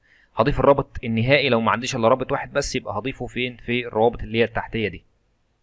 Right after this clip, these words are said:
كل رابط كده هضيفه بالشكل ده كده، وبكتب الكلمات المفتاحية في أول وصف، في أول سطر، لأن هي دي اللي بتظهر قدامك في الإعلان هنا. فهكتب مثلًا هنا: "شركة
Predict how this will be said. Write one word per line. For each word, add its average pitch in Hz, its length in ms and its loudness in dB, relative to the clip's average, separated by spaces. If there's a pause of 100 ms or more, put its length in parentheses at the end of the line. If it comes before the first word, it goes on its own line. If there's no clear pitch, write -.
(500)
كل 113 200 2
رابط 113 220 2
كده 123 220 0
هضيفه 131 340 -2 (3500)
بالشكل - 360 -8
ده 98 80 -6
كده، - 220 -14 (1160)
وبكتب 135 320 4
الكلمات 123 380 0
المفتاحية 139 520 -2
في 123 180 -4
أول 127 240 -2
وصف، 135 340 0
في - 100 -10
أول 123 200 -4
سطر، - 280 -2
لأن 95 160 -8
هي 127 180 -2
دي 131 80 0
اللي 143 120 0
بتظهر 127 320 0
قدامك 113 300 -2
في - 80 -18
الإعلان 107 320 -4
هنا. 87 180 -12 (400)
فهكتب - 340 2
مثلًا 113 340 -2
هنا: 131 280 -4 (1080)
"شركة 120 480 2